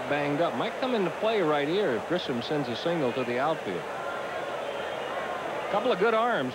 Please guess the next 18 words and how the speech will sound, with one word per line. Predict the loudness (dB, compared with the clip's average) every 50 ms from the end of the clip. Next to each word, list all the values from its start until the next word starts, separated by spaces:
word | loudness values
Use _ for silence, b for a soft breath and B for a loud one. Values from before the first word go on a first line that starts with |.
| -2 0
one | 0 2 2
in | 2 2
left | 2 2 2 0 0 0
and | 0 0 2 2
one | 2 2 2
in | 2 0 2
right. | 2 2 2 0 0 -2 -2 -4
Not | -4 -4 -4
much | -4 -4 -2 -2
of | -2 -2 0
a | 2 2 2 2 2 2 0 0 0
arm | 0 0 0 2 0 2 2
by | 2 0 0
center | 0 0 0 0 0
fielder | 0 0 0 0 0 0 0
John | 0 0 0 0 0 -2
Cangelosi, | -2 -2 -2 0 0 0 2 2 2 2 0 -2 -4 -4 -4
but | -4 -4 -4